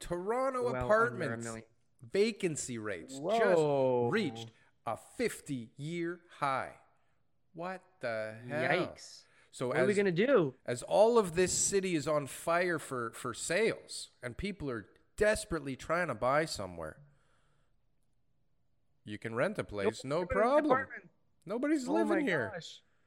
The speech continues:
Speaker 2: What's going on? What are we gonna do?
Speaker 1: Nobody's
Speaker 2: Five percent,
Speaker 1: living
Speaker 2: that's,
Speaker 1: here.
Speaker 2: that's a pretty high number, right? Like, how many
Speaker 1: I
Speaker 2: rental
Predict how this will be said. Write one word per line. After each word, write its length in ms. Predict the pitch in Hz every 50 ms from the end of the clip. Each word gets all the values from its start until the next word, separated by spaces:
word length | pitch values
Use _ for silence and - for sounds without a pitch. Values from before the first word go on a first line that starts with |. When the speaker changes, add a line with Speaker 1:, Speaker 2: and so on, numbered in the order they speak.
| _ _ -
Speaker 2:
What's 200 | 180 208 202 -
going 280 | - 214 208 208 214
on? 260 | 220 214 214 208 190 185
What 100 | 190 185
are 40 |
we 80 | 190 196
gonna 160 | 190 190 185
do? 280 | 175 175 170 160 151 131 - -
Speaker 1:
Nobody's 440 | 120 131 160 185 202 196 190 190 196
Speaker 2:
Five 160 | 160 180 - -
percent, 360 | 185 156 - 190 202 202 151
Speaker 1:
living 160 | 143 139 143
Speaker 2:
that's, 160 | 135 113 104 98
Speaker 1:
here. 200 | 90 82 87 98 - 151
Speaker 2:
that's 160 | - - -
a 40 | 156
pretty 260 | - - 165 151 143
high 180 | 139 143 143
number, 400 | 135 131 135 151 147 120 120 120 _ _ _ _ _ _ _ _ _ _ _ _ _ _ _ _ _ -
right? 160 | 123 143 135
Like, 140 | 131 135 -
how 120 | 135 156
many 180 | 165 165 160 151
Speaker 1:
I 20 |
Speaker 2:
rental 260 | 143 127 131 135 143